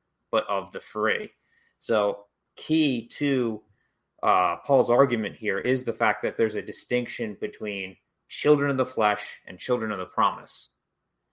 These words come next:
Now, in the Abrahamic covenant, they're all children of the flesh, right? But here he's making a distinction, contrasting the Mount Sinai and now with the new covenant.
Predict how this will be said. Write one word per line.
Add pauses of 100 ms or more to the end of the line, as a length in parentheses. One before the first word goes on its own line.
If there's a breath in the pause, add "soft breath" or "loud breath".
Now,
in
the
Abrahamic
covenant, (520)
they're
all
children
of
the
flesh,
right? (1120)
But
here
he's
making
a
distinction, (540)
contrasting
the
Mount
Sinai
and
now
with
the
new
covenant.